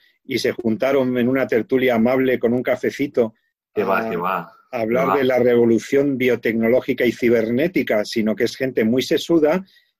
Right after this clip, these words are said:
Speaker 1: Fijaos que estamos hablando, me corregirá el profesor, eh, Cortina, pero aquí estamos hablando de politólogos, estudiosos de las ciencias sociales, filósofos, humanistas, ensayistas, científicos,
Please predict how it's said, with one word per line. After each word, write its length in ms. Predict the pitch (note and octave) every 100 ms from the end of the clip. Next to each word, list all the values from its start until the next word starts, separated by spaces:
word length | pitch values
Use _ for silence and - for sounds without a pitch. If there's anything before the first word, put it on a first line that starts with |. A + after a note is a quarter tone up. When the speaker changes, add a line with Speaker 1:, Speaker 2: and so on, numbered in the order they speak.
| -
Speaker 1:
Fijaos 260 | A2+ B2+
que 80 | C3
estamos 340 | C3 C#3 C#3+ C#3
hablando, 520 | C3 C3+ C#3 E3+ F3+ - - -
me 140 | A#2+
corregirá 400 | A#2 A2 - A2
el 80 | A#2+
profesor, 540 | D3 C#3 - C3 A#2+ - _
eh, 380 | A2+ A2 G#2+ G2+
Cortina, 460 | G2+ F#2+ A#2+ D#3+ B2
pero 360 | A2+ G#2 G#2+ -
aquí 540 | G#2 - A2 A#2+ C3+ - _ _
estamos 360 | _ A#2+ A#2+ B2
hablando 420 | A#2 A#2+ B2+ D3+
de 360 | A#2+ A2+ B2 - _ _ _
politólogos, 1120 | - G#2 G2 G2 C3 C3+ C3+ C#3 C#3+ D3+ - -
estudiosos 480 | A#2 - G#2 - G#2+
de 60 |
las 100 | G2+
ciencias 320 | - F#2+ G2+
sociales, 580 | - - B2+ C3 C3+ - -
filósofos, 840 | G2 A2 C3 C3+ B2+ C#3 C#3+ - -
humanistas, 500 | F#2+ A#2 A#2+ D3 B2+
ensayistas, 720 | - F#3+ G#2 - - D#3 - _ _
científicos, 880 | G#2+ G#2 F#2+ C3+ C3+ D3 E3+ F#3+